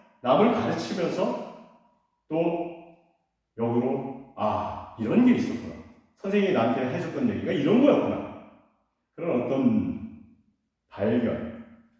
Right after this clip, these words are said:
그것이 진정한 검도의 수련이 아닌가 싶습니다. 어, 사실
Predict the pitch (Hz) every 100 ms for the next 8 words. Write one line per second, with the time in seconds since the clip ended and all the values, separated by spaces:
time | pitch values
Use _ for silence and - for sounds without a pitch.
0 | _ _ _ _ _ - 113 131 - 123
1 | - 117 120 127 123 104 - 87 95 -
2 | 104 107 104 98 92 - - - _ _
3 | - 151 139 107 - 87 87 87 - -
4 | _ _ - 98 - 90 - _ _ _
5 | _ _ - 131 131 135 131 131 131 -
6 | - _ _ _ - 143 165 175 143 117
7 | - -